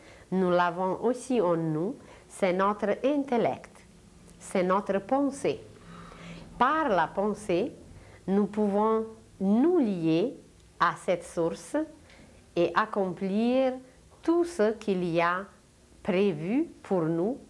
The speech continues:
non seulement pour cette époque, mais pour toute l'éternité. Et voilà l'homme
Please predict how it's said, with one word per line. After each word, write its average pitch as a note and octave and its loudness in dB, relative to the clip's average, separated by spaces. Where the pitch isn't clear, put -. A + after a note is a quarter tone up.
non F4 2
seulement F#3+ 0
pour E3+ -2
cette F#3 -2
époque, E3 -2
mais D#3+ 0
pour G#3+ 0
toute A#3 -4
l'éternité. F#3+ -2
Et G#3 4
voilà A3+ 2
l'homme G3 2